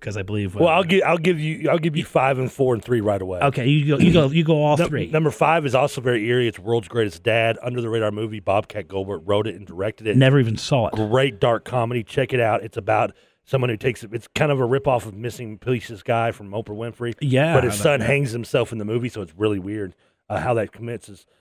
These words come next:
Speaker 2: Uh, four, I have a com-, combination of Aladdin and Hook 'cause they're kids' movies. I love 'em both.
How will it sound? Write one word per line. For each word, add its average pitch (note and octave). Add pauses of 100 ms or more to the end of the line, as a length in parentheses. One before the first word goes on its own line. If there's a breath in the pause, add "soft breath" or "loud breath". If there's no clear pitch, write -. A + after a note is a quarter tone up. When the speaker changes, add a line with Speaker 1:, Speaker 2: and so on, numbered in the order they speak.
(160)
Speaker 2:
Uh, A#2
four, D3
I C3
have C3
a G#2
com-, A#2+
combination B2+
of A2
Aladdin A2
and G2
Hook C3
'cause G2+
they're F#2
kids' A2+
movies. A#2+
I F2
love F#2+
'em F#2+
both. A#2